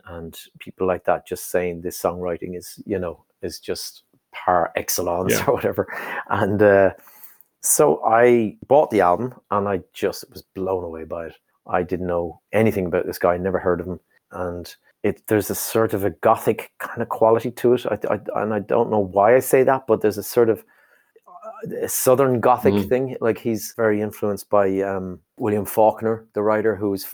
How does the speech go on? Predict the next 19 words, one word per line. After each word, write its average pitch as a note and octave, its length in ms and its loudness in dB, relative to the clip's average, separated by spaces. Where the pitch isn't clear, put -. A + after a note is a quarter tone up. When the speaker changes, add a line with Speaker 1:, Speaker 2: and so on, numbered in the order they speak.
Speaker 1:
from A#2 280 2
that A2+ 120 2
Speaker 2:
Yeah. G#2+ 80 0
Speaker 1:
neck G#2+ 120 -4
of G2+ 60 -2
the G2 80 -2
woods F#2+ 260 0
as G2 140 -12
well. G#2 340 0
And G2+ 600 -2
he's A2 500 -2
obviously, A#2+ 840 2
um, F#2+ 760 0
he's G2 180 -6
well G#2+ 200 4
read G#2 380 2
because G#2 420 0
his, G2 400 -4
uh, A2+ 680 -12